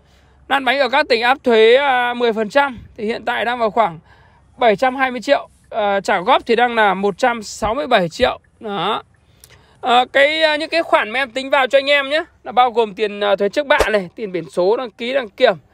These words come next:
phí đường bộ, phí bảo hiểm trách nhiệm dân sự. Và cái chi phí này thì anh em, à, sẽ là tự chủ động đi đăng ký. Còn đâu anh em nào mà muốn đăng ký trọn gói thì vui lòng, à, thêm cái tiền chi phí dịch vụ giúp em. À, và anh em mua qua trả góp thì cộng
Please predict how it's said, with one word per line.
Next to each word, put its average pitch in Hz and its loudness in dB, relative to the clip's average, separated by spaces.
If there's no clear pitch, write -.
phí 240 -6
đường 247 -2
bộ, 277 2
phí 214 -6
bảo 220 2
hiểm 175 -2
trách 247 -6
nhiệm 240 -8
dân 226 -4
sự. 294 2
Và 240 0
cái 247 -8
chi 302 -8
phí 254 -8
này 277 -2
thì 233 -8
anh 262 -4
em, 262 -6
à, 254 0
sẽ 294 0
là 226 2
tự - -4
chủ 208 2
động 233 2
đi 254 2
đăng 247 0
ký. 240 -2
Còn 240 0
đâu 294 6
anh 285 -4
em 277 -6
nào 254 0
mà 233 0
muốn 226 -2
đăng 277 -4
ký 214 -8
trọn - 0
gói 214 2
thì 220 -6
vui 254 -6
lòng, 226 2
à, 208 4
thêm 254 4
cái 240 -10
tiền 240 0
chi 247 -8
phí 220 -8
dịch 240 -10
vụ 254 -10
giúp 269 -4
em. 269 0
À, 233 -4
và 240 2
anh 277 0
em 285 0
mua 294 0
qua 285 2
trả 247 2
góp 262 -2
thì 240 -2
cộng 294 2